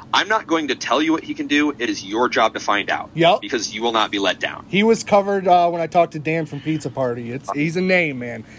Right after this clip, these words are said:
Speaker 2: You gotta look out for him.
Speaker 1: Yeah.
Speaker 2: All right, who else you got?
Speaker 1: <laughs>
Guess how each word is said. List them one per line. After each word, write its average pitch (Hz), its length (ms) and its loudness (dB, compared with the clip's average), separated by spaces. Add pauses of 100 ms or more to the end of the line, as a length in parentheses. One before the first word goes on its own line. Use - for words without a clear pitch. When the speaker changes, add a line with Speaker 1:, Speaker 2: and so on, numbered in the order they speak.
(100)
Speaker 2:
You 135 80 -6
gotta 156 220 4
look 175 180 2
out 160 220 6
for 113 240 -2
him. 95 80 -10 (120)
Speaker 1:
Yeah. 127 200 2 (1300)
Speaker 2:
All 160 160 6
right, 151 80 0
who 196 140 6
else 190 180 2
you 175 60 -2
got? 143 320 0 (520)
Speaker 1:
<laughs> 440 680 0